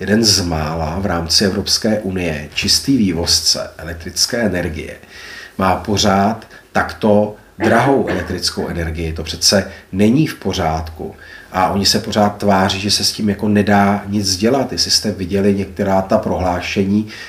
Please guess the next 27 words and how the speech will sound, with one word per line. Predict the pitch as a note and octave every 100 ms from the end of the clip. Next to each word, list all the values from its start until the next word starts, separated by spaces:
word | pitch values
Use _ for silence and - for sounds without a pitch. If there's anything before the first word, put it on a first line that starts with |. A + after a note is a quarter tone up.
| -
jako | - D#2
třeba | - F#2+ G2 G2 F#2+
za | F2+
K | E2 F2
D | F2
U | F#2
Č | - F#2 E2+
S | -
L | G#2 G#2
Bartoška | F2 D#2+ E2+ - - F2+
a |
spol, | - - C2+ B1+
tak | D2+ D2+
já | C2
jsem | - F2 E2
vůbec | E2 F#2 - - - - - -
nevěřil | F#2+ F#2 G2 G2+ G2+
svým | - A#2 G#2+ G#2
uším, | F#2+ - G#2 G#2 A2+ - - -
že | - G2+
tohle | F#2+ G2+ G#2 G#2+
je |
možný, | G2+ F#2+ E2+ G#2
že | G2+
tohle | F#2+ G2
to | F#2+ G#2+ G#2
může | F#2+ F2+ E2 G2